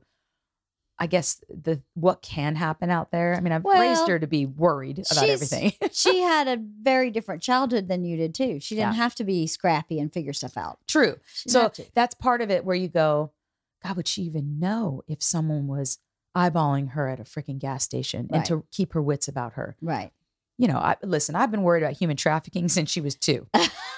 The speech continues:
Speaker 1: I've warned her. She's been afraid of her own shadow, <laughs> like, her whole
Speaker 2: <laughs>
Speaker 1: life. Literally, she would cross the street and go like this.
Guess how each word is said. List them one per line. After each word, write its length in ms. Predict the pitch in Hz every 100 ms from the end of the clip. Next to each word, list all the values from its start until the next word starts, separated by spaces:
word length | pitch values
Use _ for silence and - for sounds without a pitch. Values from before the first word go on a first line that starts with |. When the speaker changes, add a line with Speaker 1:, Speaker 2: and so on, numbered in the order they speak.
| 415 480 381
Speaker 1:
I've 240 | 247 277
warned 300 | 240 240 240
her. 240 | 254 247 226
She's 240 | - 294
been 140 | 320
afraid 300 | 262 - 247
of 100 | 233
her 80 | 190
own 160 | 196 202
shadow, 400 | - 196 190 190 - 370 339
<laughs> 260 | - _
like, 180 | 302 - 392
her 180 | 247 254
whole 280 | - 247 247
Speaker 2:
<laughs> 120 | 220
Speaker 1:
life. 160 | 185 151 _ - 370 226
Literally, 380 | 277 311 294 254
she 140 | 262
would 100 | 240
cross 300 | 226 233 277
the 80 | 233
street 220 | - 226
and 80 | 196
go 100 | 190
like 140 | 170 165
this. 220 | 151